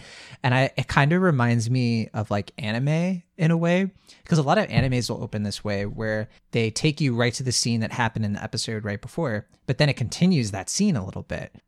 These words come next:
Uh, a good example is probably, like, One Piece. I love One Piece.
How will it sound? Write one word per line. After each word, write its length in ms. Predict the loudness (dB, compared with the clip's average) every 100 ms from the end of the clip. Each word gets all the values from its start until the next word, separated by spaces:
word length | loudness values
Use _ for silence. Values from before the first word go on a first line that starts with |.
| -6
Uh, 340 | -2 0 -2 -8 -6
a 140 | 0
good 120 | 4
example 280 | 4 4 2
is 40 |
probably, 280 | 0 0 0
like, 160 | -2 -6
One 280 | -4 -2 -2
Piece. 360 | -8 -12 -8
I 120 | -6 -6
love 340 | -4 -6 -8
One 140 | -12
Piece. 260 | -12 -12 -12